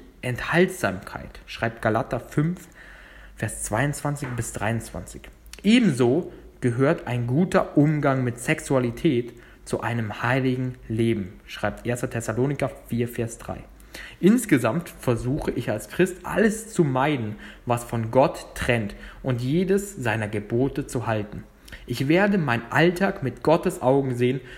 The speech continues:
und mit Blick auf seine geistliche Dimension einordnen.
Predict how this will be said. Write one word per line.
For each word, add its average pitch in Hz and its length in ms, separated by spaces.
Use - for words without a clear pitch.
und 120 300
mit 117 280
Blick 185 440
auf 120 180
seine 139 560
geistliche 123 720
Dimension 110 800
einordnen. 101 540